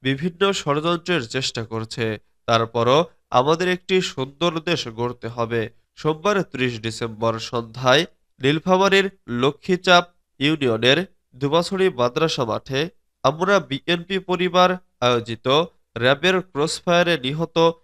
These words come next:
বিএনপি নেতা গোলাম রব্বানীর পরিবারের জন্য নবনির্মিত বাড়ির চাবি হস্তান্তর অনুষ্ঠানে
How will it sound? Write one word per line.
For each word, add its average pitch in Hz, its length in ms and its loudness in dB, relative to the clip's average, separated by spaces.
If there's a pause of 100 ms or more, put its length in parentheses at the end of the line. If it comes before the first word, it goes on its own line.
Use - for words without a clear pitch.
(120)
বিএনপি 135 460 -6
নেতা 123 400 2 (260)
গোলাম 165 400 0
রব্বানীর 175 540 0
পরিবারের 131 640 -4
জন্য 113 380 0 (400)
নবনির্মিত 185 720 2
বাড়ির 160 640 0 (200)
চাবি 123 440 0 (220)
হস্তান্তর 165 640 -2
অনুষ্ঠানে 120 800 -2